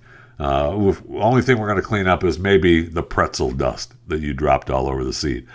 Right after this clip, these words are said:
but we're not picking up your nasty yellow rice that you spilled all over the floor. No, not gonna happen.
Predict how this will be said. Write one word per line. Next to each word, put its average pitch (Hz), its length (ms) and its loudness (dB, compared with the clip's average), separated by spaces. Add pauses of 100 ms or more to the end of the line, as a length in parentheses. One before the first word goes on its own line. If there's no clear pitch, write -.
(200)
but 95 160 0
we're 92 160 2
not 107 260 2
picking 95 240 0
up 85 160 -2
your 80 140 0
nasty 85 420 0
yellow 82 320 2
rice 73 320 0
that 71 240 -8
you 67 60 -6
spilled 73 360 -4
all 71 200 -2
over 69 180 -4
the 65 80 -6
floor. 60 380 -6 (240)
No, 71 420 -2 (320)
not 80 300 0
gonna 71 240 0
happen. 67 340 -2